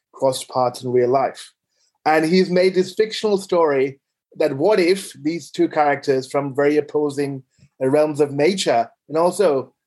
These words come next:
practically representing elements of the earth, one fire and the other water,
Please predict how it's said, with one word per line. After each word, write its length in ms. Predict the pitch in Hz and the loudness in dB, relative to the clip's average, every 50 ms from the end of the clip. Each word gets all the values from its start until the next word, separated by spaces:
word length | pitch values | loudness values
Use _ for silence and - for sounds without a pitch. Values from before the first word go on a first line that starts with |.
| _ _ | _ _
practically 560 | - - 170 170 170 - - 185 185 170 170 | -6 -2 -2 -2 -2 -2 -4 -4 0 0 2
representing 920 | 160 156 151 151 156 147 135 131 160 165 170 160 175 165 151 147 139 135 127 _ _ _ _ _ _ _ - | 2 2 0 0 -4 -8 -4 -2 -2 -2 -2 -2 -4 -4 -4 -4 -8 -10 -12 _ _ _ _ _ _ _ -2
elements 520 | 151 165 175 185 180 175 170 160 143 - - | 0 2 2 2 2 0 -2 -4 -6 -10 -6
of 260 | - 143 143 131 123 | -2 -2 -2 -2 -2
the 160 | 143 135 131 | -2 -2 0
earth, 420 | 127 123 120 120 117 113 - - - _ _ _ _ | 0 0 -2 -4 -6 -8 -10 -16 -20 _ _ _ _
one 180 | 143 139 143 139 | -2 -2 -2 -2
fire 340 | 135 - 143 139 135 135 135 | -2 0 0 2 2 2 2
and 120 | 135 131 | 0 0
the 80 | 135 135 | 0 2
other 160 | 123 127 123 | 2 0 0
water, 440 | 127 147 170 160 135 127 131 127 | 0 0 0 0 0 0 -2 -2